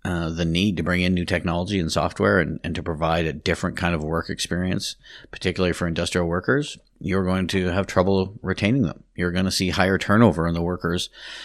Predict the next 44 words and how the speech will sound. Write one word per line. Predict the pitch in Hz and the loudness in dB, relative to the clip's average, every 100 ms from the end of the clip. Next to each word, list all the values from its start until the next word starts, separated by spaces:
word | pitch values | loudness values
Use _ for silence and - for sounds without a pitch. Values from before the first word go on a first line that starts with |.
| - - | -18 -6
who | 107 | -4
come | - 101 127 - | 2 4 4 2
as | - 82 | -2 2
they | 87 | 2
get | 82 - | 2 0
frustrated | - 98 - 82 76 | 0 2 2 2 0
with | 73 78 | -4 -2
an | 82 80 - | -2 -2 -2
outdated | 87 87 85 85 76 | 0 2 2 0 -2
approach | - 87 90 - | -2 -2 -2 -4
to | |
business | 76 85 98 90 | -2 0 0 0
operations. | 80 - 50 - - - - _ - - - - | -4 -6 -6 -6 -8 -10 -14 _ -20 -16 -16 -4
You | 87 | 0
know, | 85 | 2
companies | - - 147 120 | 4 4 4 2
need | 80 95 95 95 | 4 4 4 0
to | 92 | -2
leverage | 82 80 87 82 | 0 2 0 0
technology | 87 - 76 69 85 82 | -2 0 -2 -2 -2 -2
that | 73 69 - | -2 -4 -4
mimics | 87 87 92 87 - | 0 2 2 0 -4
the | 82 | -2
usage | 78 82 - 82 80 | -2 -2 -2 -2 -2
that | - 80 - | -4 -4 -2
these | 85 87 90 | -2 -2 -4
people | - - 90 98 | -8 -6 0 2
are | 95 | 2
doing | 82 92 92 92 | 4 2 4 2
in | 95 | 4
their | 98 | 6
everyday | 98 104 98 98 | 8 8 6 6
life. | 107 107 - - - - - - - _ _ - | 6 2 -4 -20 -20 -20 -18 -18 -20 _ _ -12
Tablets | - - 95 87 - | -2 2 2 2 0
with | 90 | 2
apps | 90 92 - - | 4 2 0 -4
that | 85 85 | -2 0
enable | 85 87 85 | 2 2 0
them | 82 87 87 | 0 -2 -2
to | 92 87 73 | -2 -2 0
integrate | 85 95 90 87 78 - | 0 2 2 2 0 -8
logistics | 92 90 87 87 80 | -6 -2 -2 -2 -2
and | 82 | -6
fulfillment. | - 95 87 90 85 58 - | -2 -2 2 2 2 -2 -8